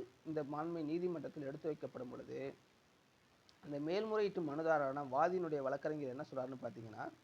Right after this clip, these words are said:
வழக்கு சொத்தினை வாதியின் கணவர் கடந்த இருபத்தி நான்கு ஐந்து ஆயிரத்தி தொள்ளாயிரத்தி தொண்ணூற்றி ஆறாம் ஆண்டு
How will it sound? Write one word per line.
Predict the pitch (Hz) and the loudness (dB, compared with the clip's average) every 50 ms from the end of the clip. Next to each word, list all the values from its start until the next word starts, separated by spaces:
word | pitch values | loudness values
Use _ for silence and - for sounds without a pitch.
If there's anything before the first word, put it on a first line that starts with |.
| - _ _ _ _ _ _ _ | -20 _ _ _ _ _ _ _
வழக்கு | 127 139 165 208 220 - 254 | 2 4 6 6 4 4 0
சொத்தினை | 220 262 240 214 220 214 208 208 | 2 4 2 2 2 0 0 2
வாதியின் | 175 143 151 175 190 202 202 202 - | 6 6 8 8 6 4 2 0 0
கணவர் | - 175 156 156 151 180 233 214 | 0 0 0 2 2 0 0 2
கடந்த | - 160 160 156 151 | 2 2 2 2 2
இருபத்தி | 147 156 180 220 247 247 - | 2 2 4 4 4 2 2
நான்கு | 220 208 196 190 185 180 180 | 4 4 4 6 6 4 4
ஐந்து | 160 147 156 170 180 175 180 | 4 4 4 2 2 6 6
ஆயிரத்தி | 156 147 151 180 196 196 190 196 180 | 8 8 8 6 6 4 4 2 0
தொள்ளாயிரத்தி | 147 160 151 151 156 147 151 143 120 | 2 4 4 4 4 4 0 -6 -6
தொண்ணூற்றி | - 139 160 196 185 - 180 160 | -4 -4 -4 -4 -4 0 2 6
ஆறாம் | 139 143 160 170 175 175 165 | 8 8 8 8 8 6 4
ஆண்டு | 156 147 139 135 | 2 0 0 -2